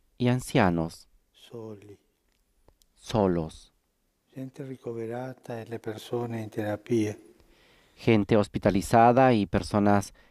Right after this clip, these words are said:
Speaker 1: en
Speaker 2: I genitori
Speaker 1: cuidados
Speaker 2: che
Speaker 1: intensivos.
Speaker 2: vedono che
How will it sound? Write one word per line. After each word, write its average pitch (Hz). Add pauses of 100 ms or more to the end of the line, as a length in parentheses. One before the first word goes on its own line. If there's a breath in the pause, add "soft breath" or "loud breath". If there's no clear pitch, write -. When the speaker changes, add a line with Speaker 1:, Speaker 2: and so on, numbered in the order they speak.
(180 soft breath)
Speaker 1:
en 98 (140)
Speaker 2:
I 120
genitori 110
Speaker 1:
cuidados 101
Speaker 2:
che -
Speaker 1:
intensivos. 95 (480)
Speaker 2:
vedono 113
che 110